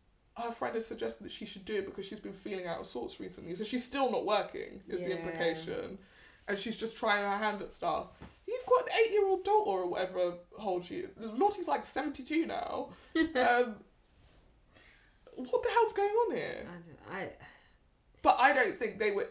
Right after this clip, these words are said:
Speaker 1: the writing team were interested in being like, "How do we solve Van's displacement?"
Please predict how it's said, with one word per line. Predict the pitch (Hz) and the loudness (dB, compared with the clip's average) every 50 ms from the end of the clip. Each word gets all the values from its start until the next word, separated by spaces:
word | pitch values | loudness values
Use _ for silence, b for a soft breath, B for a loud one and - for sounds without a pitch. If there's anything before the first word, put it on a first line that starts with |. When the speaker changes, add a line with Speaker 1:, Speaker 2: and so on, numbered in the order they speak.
| - - | -8 -6
Speaker 1:
the | 196 202 196 | -4 -4 -2
writing | 190 196 208 208 - 202 190 | 2 4 4 4 4 0 -6
team | - 214 190 | -8 -8 -8
were | 185 180 180 | -6 -6 -6
interested | 185 185 - 196 190 - 175 175 | -6 -6 -6 -8 -8 -8 -8 -8
in | 175 170 | -8 -6
being | 170 170 165 165 | -6 -6 -6 -4
like, | 160 160 156 143 | -6 -6 -8 -8
"How | - - - 202 208 202 | -6 0 2 2 2 2
do | 202 208 | 0 -4
we | 202 196 185 | -10 -10 -12
solve | - - - - 202 196 185 170 165 - - - - - - _ b b b b b b b b b _ _ _ _ _ _ _ _ _ _ _ _ _ _ _ _ _ _ _ _ _ _ _ _ _ _ _ _ _ _ - | -12 -10 -4 -2 0 2 2 2 0 -4 -6 -10 -12 -14 -18 _ b b b b b b b b b _ _ _ _ _ _ _ _ _ _ _ _ _ _ _ _ _ _ _ _ _ _ _ _ _ _ _ _ _ _ -12
Van's | 185 170 196 196 202 202 196 196 - | -2 2 2 4 4 2 0 -4 -8
displacement?" | - 190 175 - - 190 180 180 175 - - 190 - - - - 208 214 | -8 -10 -10 -8 -8 -6 -6 -6 -6 -8 -12 -12 -10 -10 -10 -10 -12 -14